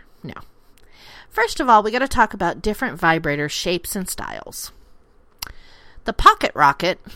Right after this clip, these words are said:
which, by the way, who doesn't love that name, right? Is a single speed vibrator. It's small and battery operated, making it discreet and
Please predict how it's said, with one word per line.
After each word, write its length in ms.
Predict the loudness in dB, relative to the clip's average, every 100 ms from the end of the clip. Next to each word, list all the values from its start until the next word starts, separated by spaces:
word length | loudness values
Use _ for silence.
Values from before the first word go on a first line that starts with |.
| -18 -18 -16 -12 -4
which, 380 | -4 -2 -6 -8 -12 -4
by 200 | 0 0
the 140 | 0
way, 220 | 0 -2
who 200 | -4 -4
doesn't 380 | 2 2 2 -2
love 440 | -4 -2 -2 -4 -2
that 260 | -2 -2
name, 400 | -6 -10 -10 -14 -16 -6
right? 520 | -2 0 -2 -8 -18 -20 -20 -20 -20 -20 -20 -20 -20 -12 -2
Is 140 | 0
a 80 | 0
single 480 | 0 -2 0 2 2
speed 380 | 0 -4 -2 0
vibrator. 540 | -2 -2 -4 -8 -10 -14 -8
It's 240 | -6 -6
small 680 | -6 -4 0 2 2 2 -2 -6 -6
and 240 | -4 -2
battery 380 | -2 -2 -2 -4
operated, 640 | -6 -6 -6 -6 -10 -14 -16 -20 -20 -20 -10
making 380 | -4 -2 -2 -2
it 220 | -2 -4
discreet 540 | -6 -6 -6 -6 -6 -6 -16 _
and 240 | -6 -6